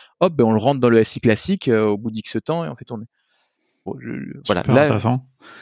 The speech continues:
Speaker 2: Et c'est là où, c'est là où vous en êtes aujourd'hui ? C'est un peu de, où en, où en sont ces réflexions et peut-être un, un petit, euh, un, un peu sur le, le, quel est le futur un peu peut-être de, de tout ça justement ?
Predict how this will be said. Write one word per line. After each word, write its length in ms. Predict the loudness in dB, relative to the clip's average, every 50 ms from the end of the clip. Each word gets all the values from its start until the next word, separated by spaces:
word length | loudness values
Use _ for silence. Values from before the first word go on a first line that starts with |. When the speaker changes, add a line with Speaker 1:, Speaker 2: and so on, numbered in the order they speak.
| -20 _ _
Speaker 2:
Et 60 | -2
c'est 280 | 2 4 2 2 2 2
là 120 | 0 0
où, 80 | 0 -2
c'est 180 | -2 0 2
là 160 | 4 4 4 4
où 60 | 2
vous 200 | 0 0 2 2
en 120 | 4 4
êtes 240 | 4 2 0 -4 -6 -2
aujourd'hui ? 480 | 0 2 4 4 2 2 0 -2 -2 -6 _ _
C'est 80 | -2 -2
un 60 | 2
peu 160 | 4 2 4
de, 360 | 4 2 2 2 2 2 0 -2
où 180 | -4 -2 0 2
en, 100 | 2 2
où 180 | 2 2 2 2
en 80 | 2
sont 180 | 2 2 0 0
ces 140 | 2 2 2
réflexions 600 | 2 2 2 2 0 -2 -2 0 2 4 4 4
et 60 | 2
peut-être 280 | 2 2 0 2 2 0
un, 100 | -4 -4 -8 -18 -20 -20 -20 -6 -2
un 200 | 0 2 2 0
petit, 160 | 0 -2 -8 -2 0
euh, 280 | 2 2 2 2 2 2
un, 100 | 0 -2 -4 _ -20 _ _
un 100 | -6 0
peu 120 | 0 0 0
sur 160 | 2 2 2
le, 140 | 2 4 4
le, 240 | 4 4 2 2
quel 180 | 0 0 2 4
est 40 | 4
le 60 | 2
futur 460 | 0 0 -4 -4 -2 2 2 4 4 2
un 80 | 0
peu 160 | 0 -2 -2
peut-être 300 | -2 -2 -6 -6 -6 -6
de, 240 | -6 -8 -8 -8 -6 -4
de 80 | -6
tout 140 | -6 -6 -8
ça 160 | -4 -2 -2
justement ? 400 | -2 -2 -4 -8 -6 -6 -6 -8